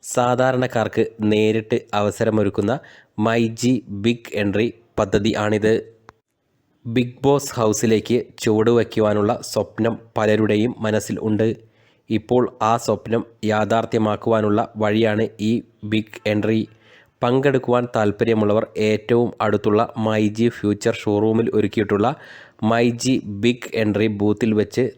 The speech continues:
തങ്ങളെക്കുറിച്ചുള്ള മൂന്ന് മിനിറ്റ് ദൈർഘ്യമുള്ള ഒരു വീഡിയോ റെക്കോർഡ് ചെയ്യാം. ഈ വീഡിയോ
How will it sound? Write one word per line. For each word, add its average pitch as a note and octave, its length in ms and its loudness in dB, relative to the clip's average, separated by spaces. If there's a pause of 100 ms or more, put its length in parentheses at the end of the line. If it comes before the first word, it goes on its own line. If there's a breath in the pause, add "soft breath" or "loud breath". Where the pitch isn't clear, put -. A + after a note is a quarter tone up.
(120)
തങ്ങളെക്കുറിച്ചുള്ള A2 960 0
മൂന്ന് A2+ 440 2
മിനിറ്റ് A2 340 0
ദൈർഘ്യമുള്ള G#2 640 0
ഒരു G#2+ 160 2
വീഡിയോ G#2 480 2 (460 loud breath)
റെക്കോർഡ് G#2+ 400 0
ചെയ്യാം. A2 300 0 (500 soft breath)
ഈ A2 180 2
വീഡിയോ G#2 420 2